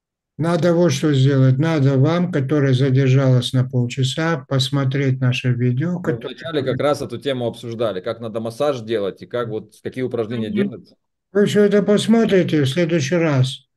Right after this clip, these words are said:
Speaker 1: Алан будет организовывать эту встречу, вы туда выйдете уже с результатами. А я
Speaker 2: Да,
Speaker 1: добавлю,
Speaker 2: вы
Speaker 1: чего не
Speaker 2: посмотрите там
Speaker 1: хватает.
Speaker 2: упражнения, там как раз тоже давали эти упражнения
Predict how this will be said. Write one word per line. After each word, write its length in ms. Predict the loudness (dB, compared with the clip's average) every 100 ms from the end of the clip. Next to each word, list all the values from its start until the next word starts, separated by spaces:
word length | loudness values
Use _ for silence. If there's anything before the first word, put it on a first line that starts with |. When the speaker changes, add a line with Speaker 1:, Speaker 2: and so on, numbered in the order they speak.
| _ _ _ _ _ _ _ -6
Speaker 1:
Алан 380 | 0 2 2 2
будет 260 | 2 2
организовывать 840 | 0 0 0 2 2 2 4 2 2
эту 220 | -2 -4
встречу, 640 | -6 0 0 2 0 2 2
вы 120 | 0
туда 280 | -2 0 0
выйдете 480 | 0 0 -2 0 2
уже 260 | 2 2
с 140 | -2 -4
результатами. 840 | -2 -4 -2 0 0 0 0 2
А 80 | 2
я 180 | 0
Speaker 2:
Да, 140 | 2 2
Speaker 1:
добавлю, 320 | 2 2 0
Speaker 2:
вы 40 | -2
Speaker 1:
чего 60 |
не 60 | -6
Speaker 2:
посмотрите 420 | -6 -2 0 0
там 120 | -2
Speaker 1:
хватает. 80 | 0
Speaker 2:
упражнения, 480 | -2 -2 -4 -4 -4
там 180 | -4 -6
как 120 | -4
раз 160 | -6 -4
тоже 220 | -8 -8
давали 320 | -6 -6 -6
эти 100 | -8
упражнения 720 | -8 -8 -8 -8 -6 -6 -6